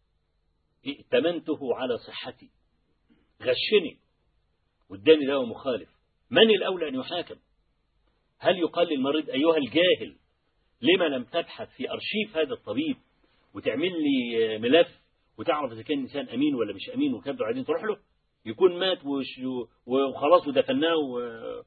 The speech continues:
وانتهت الحدوتة"؟ لا، أروح لصيدلي أديله روشتة، أنا مش فاهم الدكتور كاتب إيه، خطه ن-، نقش فراخ، خد الد-، الصيدلي واداني دواء مختلف عن الدواء اللي أنا طالبه.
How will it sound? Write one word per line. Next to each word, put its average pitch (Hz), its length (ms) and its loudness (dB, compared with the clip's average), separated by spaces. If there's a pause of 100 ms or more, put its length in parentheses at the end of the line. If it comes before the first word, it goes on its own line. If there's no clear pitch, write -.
(140)
وانتهت 147 360 -4
الحدوتة"؟ 131 440 -14 (1160)
لا، - 120 -8
أروح 180 240 2
لصيدلي 156 520 2
أديله 160 220 -8
روشتة، 139 480 -6 (560)
أنا 127 140 -2
مش 113 160 -6
فاهم 143 160 0
الدكتور 107 360 -8
كاتب - 240 -6
إيه، 104 220 -10 (300)
خطه 120 440 -6
ن-، 131 240 -6 (220)
نقش 135 340 -6
فراخ، 117 320 -2 (920)
خد 165 220 2
الد-، 131 180 -2
الصيدلي 135 720 4
واداني 165 400 0
دواء 175 180 10
مختلف 156 360 -2
عن 107 140 -12
الدواء 127 220 2
اللي 131 120 -2
أنا 101 420 -10
طالبه. 127 240 -4